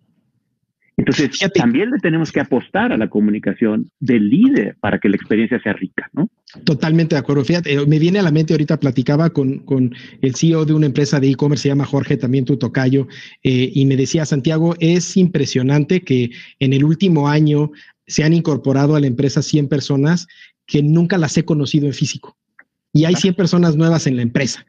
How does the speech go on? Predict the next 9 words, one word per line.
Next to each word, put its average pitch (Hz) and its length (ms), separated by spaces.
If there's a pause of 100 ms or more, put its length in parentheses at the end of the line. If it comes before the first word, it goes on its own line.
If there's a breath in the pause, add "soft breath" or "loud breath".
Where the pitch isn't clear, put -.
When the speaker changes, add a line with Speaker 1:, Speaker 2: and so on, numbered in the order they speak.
(320 loud breath)
Speaker 2:
Y, 131 180
y 156 160
él 175 120
está 190 220
súper 190 320
consciente 147 760
de, 127 380
de, 127 340 (360 loud breath)
de, 127 480